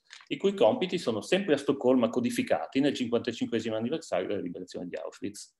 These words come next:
Per l'identità svedese questo memory turn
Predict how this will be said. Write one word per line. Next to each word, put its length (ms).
Per 100
l'identità 560
svedese 640
questo 300
memory 460
turn 580